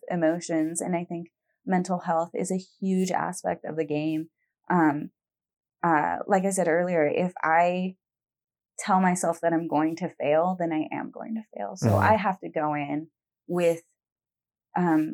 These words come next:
Speaker 1: I think really it, it's more like seventy-five twenty-five, where I'm seventy-five percent prepared mentally
Speaker 2: Yeah.
Speaker 1: to, to win. And,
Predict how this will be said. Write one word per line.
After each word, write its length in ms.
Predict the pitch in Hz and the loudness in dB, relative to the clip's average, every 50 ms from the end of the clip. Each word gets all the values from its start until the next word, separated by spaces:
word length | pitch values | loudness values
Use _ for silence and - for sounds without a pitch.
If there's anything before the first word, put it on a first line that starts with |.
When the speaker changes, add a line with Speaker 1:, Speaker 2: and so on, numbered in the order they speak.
| - - | -4 -2
Speaker 1:
I 140 | 170 196 214 | 0 0 0
think 380 | - 220 175 170 165 - - - _ _ _ _ _ _ _ _ - 175 | 0 0 0 0 -2 -4 -8 -14 _ _ _ _ _ _ _ _ -12 -6
really 560 | 170 180 190 196 202 190 170 165 160 165 165 - _ _ _ _ - | -4 -2 0 0 2 2 2 2 0 0 -4 -8 _ _ _ _ -2
it, 60 | 180 | 0
it's 520 | 175 - - - - 175 - - - - - | 2 2 2 2 0 -2 -2 -4 -6 -6 -4
more 220 | 196 180 170 170 175 | -2 -2 0 2 2
like 200 | 170 165 165 165 | 0 0 0 -2
seventy-five 560 | - - 170 170 170 165 165 - 165 156 151 - | 0 0 0 0 -2 -4 -2 0 0 0 -2 -2
twenty-five, 440 | - 170 160 160 156 - 165 151 156 - | -4 -6 -4 -4 -4 -2 -2 -2 -2 -2
where 200 | 160 156 151 156 | 0 0 2 2
I'm 140 | 156 170 | 2 2
seventy-five 560 | 180 - - 160 160 160 160 - 160 160 160 - | 0 -2 -2 -4 -4 -6 -4 -4 -6 -6 -6 -8
percent 380 | 165 165 - 156 147 139 - | -10 -8 -6 -6 -8 -8 -8
prepared 640 | - 160 - - _ - 175 156 151 151 151 151 156 | -10 -12 -12 -12 _ 0 2 4 4 4 2 0 -2
mentally 800 | 160 156 160 160 160 165 170 - - 160 156 156 147 147 156 311 - _ _ _ - | -6 -4 -2 0 0 -2 -2 -6 -8 -8 -6 -4 -4 -4 -4 -8 -12 _ _ _ -2
Speaker 2:
Yeah. 180 | 104 92 87 87 - _ _ _ _ _ - | -2 -2 -2 -4 -8 _ _ _ _ _ -4
Speaker 1:
to, 220 | - 214 185 170 - _ - - | -2 -2 -2 -2 -4 _ -14 -10
to 160 | - 202 196 | -4 -4 -2
win. 560 | 175 160 160 160 147 131 131 143 160 185 185 - _ _ _ _ _ _ _ _ - | -2 0 0 0 0 0 -2 -4 -6 -8 -10 -12 _ _ _ _ _ _ _ _ -4
And, 240 | - 165 151 151 | -2 -2 -2 -2